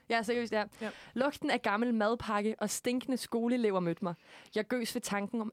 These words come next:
Speaker 1: alle de nye mennesker. Jeg åbnede den store dør og kiggede ind i en stor aula. Folk løb frem og tilbage og fra rum til rum. Ingen opdagede mig, hvilket jeg havde det fint med, da jeg helst ville være så usynlig som muligt.
Speaker 2: Mm.
Speaker 1: Mm.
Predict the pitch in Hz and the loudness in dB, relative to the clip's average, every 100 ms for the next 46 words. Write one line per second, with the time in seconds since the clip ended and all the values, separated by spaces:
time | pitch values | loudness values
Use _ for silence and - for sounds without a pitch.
0 | - 220 240 233 196 185 165 156 - 170 | 0 0 0 0 0 0 0 -4 -8 -10
1 | - - - - 196 226 240 247 233 - | -12 -20 -8 0 2 2 0 -2 -2 -2
2 | 240 247 269 294 208 - 226 208 240 202 | -2 0 0 0 -4 -4 -4 -2 -4 -4
3 | 214 202 196 - 240 233 - 170 170 175 | -4 -4 -4 -4 -6 -6 -4 -4 -4 -6
4 | - _ _ _ - 240 - 220 214 - | -10 _ _ _ -4 -2 0 0 -2 -2
5 | 220 202 202 - 170 170 - 180 185 208 | -4 -2 -4 -2 -2 0 -2 -2 -2 -2
6 | - - 180 - _ _ _ - - - | -2 -4 -4 -6 _ _ _ -20 -10 -2
7 | 277 311 190 - 190 175 165 - 208 220 | 0 2 0 0 -2 -2 -4 -4 -2 0
8 | 262 190 175 165 165 - 247 196 160 - | 2 0 0 -2 -4 -6 -4 -4 -6 -6
9 | _ _ - 196 185 - 247 - 214 185 | _ _ -2 0 0 0 -4 -4 -4 -2
10 | 175 175 180 - - - 202 - 180 160 | -2 -2 -6 -8 -6 -6 -6 -4 -4 -4
11 | 151 - _ _ _ _ - 226 196 185 | -6 -10 _ _ _ _ -8 -6 -6 -8
12 | 180 170 196 175 | -10 -4 -2 -2